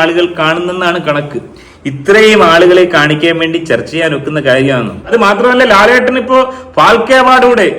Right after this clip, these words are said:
ഇന്ത്യയിലെ ഏറ്റവും വലിയ ബഹുമതി കിട്ടിയിരിക്കുന്ന ഒരു മഹാനടൻ ചർച്ച ചെയ്യേണ്ട വിഷയമാണോ ഇതൊക്കെ?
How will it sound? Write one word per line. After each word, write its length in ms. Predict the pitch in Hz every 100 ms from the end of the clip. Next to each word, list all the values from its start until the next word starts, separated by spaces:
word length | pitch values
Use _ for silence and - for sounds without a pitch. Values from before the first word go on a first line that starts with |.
| -
ഇന്ത്യയിലെ 320 | 170 202 233 233
ഏറ്റവും 380 | 226 220 262 262 254
വലിയ 180 | 247 247 240
ബഹുമതി 320 | 240 247 233
കിട്ടിയിരിക്കുന്ന 680 | 208 196 240 226 226 226 220 220 - -
ഒരു 120 | 147 175 156
മഹാനടൻ 640 | 147 175 202 190 175 196 190
ചർച്ച 240 | 180 - 214
ചെയ്യേണ്ട 300 | 202 202 175
വിഷയമാണോ 480 | 156 - 208 185 202 190 185
ഇതൊക്കെ? 280 | 180 190